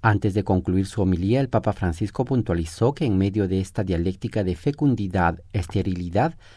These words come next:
miremos la riqueza y la diversidad cultural de nuestros pueblos de América Latina y el Caribe. Ella es signo de la gran riqueza que somos invitados no solo a cultivar, sino,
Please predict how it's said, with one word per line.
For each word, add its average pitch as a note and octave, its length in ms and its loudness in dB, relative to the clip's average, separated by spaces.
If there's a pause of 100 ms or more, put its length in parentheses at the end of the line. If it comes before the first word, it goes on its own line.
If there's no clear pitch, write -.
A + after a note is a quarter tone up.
miremos G#2+ 380 4
la B2 100 2
riqueza G2+ 480 -2
y B2 60 0
la G2 160 0
diversidad F#2 580 0
cultural G#2+ 400 0
de G2+ 100 0
nuestros F2+ 340 -2
pueblos G#2+ 340 0
de A#2+ 80 -2
América F#2+ 320 0
Latina F#2 320 2
y F2 140 0
el F2 80 -2
Caribe. A#2 500 -2 (480)
Ella C#3+ 220 2
es G#2+ 60 -2
signo B2+ 320 0
de C3 60 -2
la F#2+ 100 0
gran G#2+ 220 0
riqueza A#2+ 400 -4
que - 100 -6
somos A2 420 -2
invitados A#2+ 520 0
no G#2+ 100 -2
solo A2 200 0
a G#2 60 0
cultivar, F#2 640 0 (220)
sino, G#2 500 2